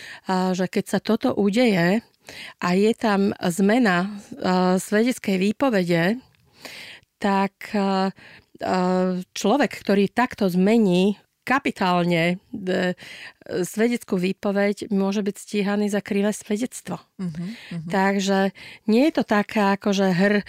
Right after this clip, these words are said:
Speaker 1: zrazu si uvedomím, že, a, bez jeho platu nevyžijem a neuživím deti, čo je samozrejme legitímny dôvod možno na to, aby som stiahla, a, svoje obvinenie,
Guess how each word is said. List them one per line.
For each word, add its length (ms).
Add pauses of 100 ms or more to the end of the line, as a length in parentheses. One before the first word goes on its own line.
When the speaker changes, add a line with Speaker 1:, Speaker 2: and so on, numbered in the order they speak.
(200)
Speaker 1:
zrazu 320
si 240
uvedomím, 720
že, 400 (400)
a, 240
bez 480
jeho 320
platu 640 (400)
nevyžijem 960
a 80
neuživím 640
deti, 560 (240)
čo 160
je 80
samozrejme 560 (400)
legitímny 560
dôvod 640
možno 320
na 240
to, 80
aby 240
som 160
stiahla, 720 (400)
a, 240
svoje 400
obvinenie, 720